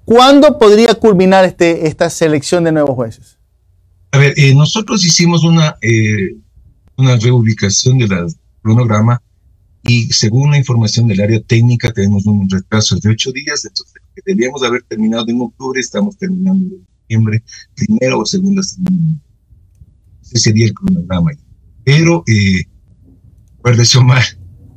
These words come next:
Speaker 1: Ujú.
Speaker 2: tenemos todavía fases de, de, de méritos y de oposición,
Speaker 1: Uf.
Speaker 2: y todavía podemos enfrentar nuevas, eh, acciones de protesta. Lo más importante ha sido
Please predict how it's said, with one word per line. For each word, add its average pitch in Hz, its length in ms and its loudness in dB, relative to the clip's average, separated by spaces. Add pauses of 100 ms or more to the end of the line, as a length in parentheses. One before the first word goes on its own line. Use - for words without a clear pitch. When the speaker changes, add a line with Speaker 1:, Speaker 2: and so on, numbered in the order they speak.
(140)
Speaker 1:
Ujú. 151 80 -2
Speaker 2:
tenemos 117 520 2
todavía 101 440 -2
fases 113 440 0
de, 98 380 -2
de, 98 360 -2
de 90 400 -2
méritos 135 600 2
y 107 80 0
de 95 100 -2
oposición, 127 720 0 (180)
Speaker 1:
Uf. 185 240 0 (160)
Speaker 2:
y 104 160 -2
todavía 104 500 0
podemos 107 400 0
enfrentar 107 560 -2
nuevas, 101 480 0
eh, 156 400 -2
acciones 104 300 -2
de 202 100 -2
protesta. - 420 -10 (100)
Lo 143 80 4
más 208 220 2
importante 170 800 -2
ha 143 80 -4
sido 147 440 -4